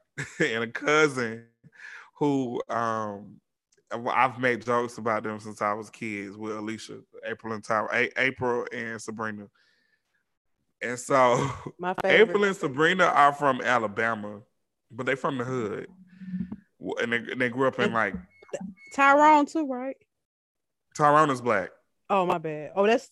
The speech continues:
Speaker 2: one day. Okay, keep going.
Speaker 1: Yeah, that's, that's, um, that's April's husband.
Speaker 2: Right. I knew that. I knew one of 'em.
Speaker 1: Okay, so, um,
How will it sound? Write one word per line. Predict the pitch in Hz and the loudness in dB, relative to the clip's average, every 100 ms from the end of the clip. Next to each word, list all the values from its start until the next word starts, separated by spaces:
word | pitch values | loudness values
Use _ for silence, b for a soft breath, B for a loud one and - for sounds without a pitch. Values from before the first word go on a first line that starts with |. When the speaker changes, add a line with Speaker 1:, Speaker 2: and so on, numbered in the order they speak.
| _ | _
Speaker 2:
one | 180 180 202 | -12 -4 -2
day. | 185 170 160 | 0 -2 -6
Okay, | 175 147 143 | -10 -12 -12
keep | - 160 | -14 -12
going. | 147 147 - _ _ _ _ _ | -10 -12 -16 _ _ _ _ _
Speaker 1:
Yeah, | 117 113 | -6 -4
that's, | 98 123 - - | -2 -2 -2 -4
that's, | 143 160 165 - - | 2 2 2 -10 -4
um, | 127 131 123 113 113 113 - _ _ _ _ _ | 0 2 2 0 -4 -12 -16 _ _ _ _ _
that's | 113 143 143 - - - _ _ | 0 2 2 -4 -18 -20 _ _
April's | 127 131 127 123 113 - | -2 -2 -2 -4 -4 -4
husband. | 120 101 - 92 - - | -4 -4 -6 -16 -18 -4
Speaker 2:
Right. | 196 180 143 - | 0 2 0 -4
I | 208 | -2
knew | 220 196 | -2 -2
that. | 156 117 | -2 -4
I | |
knew | 220 233 202 | -2 0 0
one | 190 180 | 0 0
of | 151 156 160 | -2 -6 -8
'em. | 160 _ _ _ _ _ _ - | -12 _ _ _ _ _ _ -12
Speaker 1:
Okay, | 123 131 113 110 | -10 -4 -6 -6
so, | - 147 135 123 - | -2 2 2 0 -2
um, | 131 131 123 117 117 | 0 0 0 -4 -10